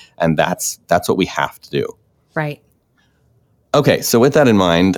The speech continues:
Speaker 1: um, <laughs> with all those lofty ambitions now
Speaker 2: <laughs>
Speaker 1: packed into a
Speaker 2: I'm gonna go do it.
Speaker 1: forty-minute podcast,
Speaker 2: <laughs>
Speaker 1: um, why don't we talk a little bit about how the show is gonna be structured? So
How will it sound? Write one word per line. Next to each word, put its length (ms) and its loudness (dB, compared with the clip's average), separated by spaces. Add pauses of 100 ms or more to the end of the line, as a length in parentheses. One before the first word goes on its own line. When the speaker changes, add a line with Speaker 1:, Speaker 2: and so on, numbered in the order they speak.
Speaker 1:
um, 200 0
<laughs> 180 2
with 120 0
all 200 2
those 200 2
lofty 480 0
ambitions 520 2 (120)
now 200 2
Speaker 2:
<laughs> 40 -14
Speaker 1:
packed 240 -2
into 320 0
a 200 2
Speaker 2:
I'm 40 -2
gonna 140 0
go 120 2
do 40 -2
it. 20 -4
Speaker 1:
forty-minute 640 2
podcast, 720 0 (240)
Speaker 2:
<laughs> 160 -12
Speaker 1:
um, 360 2 (160)
why 120 2
don't 100 2
we 100 2
talk 180 2
a 80 4
little 340 4
bit 140 0
about 260 2
how 120 0
the 100 0
show 200 0
is 100 -2
gonna 120 -4
be 120 -2
structured? 520 -4
So 300 0